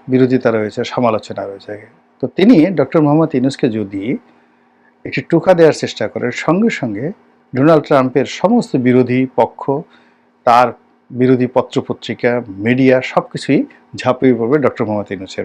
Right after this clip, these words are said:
পক্ষে। একই অবস্থা হবে ইউরোপে। তো কাজেই ডক্টর মোহাম্মদ ইউনূসকে খুব সহজে তাড়ানো যাবে, খুব সহজে তিনি চলে যাবেন, বা তিনি নিজেকে বিএনপি বা আওয়ামী লীগের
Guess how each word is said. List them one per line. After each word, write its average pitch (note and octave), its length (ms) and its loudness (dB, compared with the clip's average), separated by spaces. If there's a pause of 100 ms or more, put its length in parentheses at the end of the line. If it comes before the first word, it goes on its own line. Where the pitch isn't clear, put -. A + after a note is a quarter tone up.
পক্ষে। - 360 -14 (1120)
একই F#3 200 4
অবস্থা - 300 4
হবে A#2+ 280 0
ইউরোপে। G2+ 480 -6 (880)
তো E3+ 80 0
কাজেই F#3+ 640 2
ডক্টর C#3 240 0
মোহাম্মদ D#3+ 300 2
ইউনূসকে D#3 580 2
খুব - 180 -8
সহজে C#3+ 520 0 (580)
তাড়ানো B2+ 360 6
যাবে, A2 400 -2 (460)
খুব B2+ 100 -2
সহজে C#3 380 2
তিনি B2+ 180 -2
চলে C3 280 2
যাবেন, A#2 360 2 (600)
বা C#3 400 4 (400)
তিনি D#3 360 4 (240)
নিজেকে C3+ 600 0 (680)
বিএনপি C#3 400 2
বা B2+ 140 4
আওয়ামী A#2+ 340 4
লীগের C3 300 0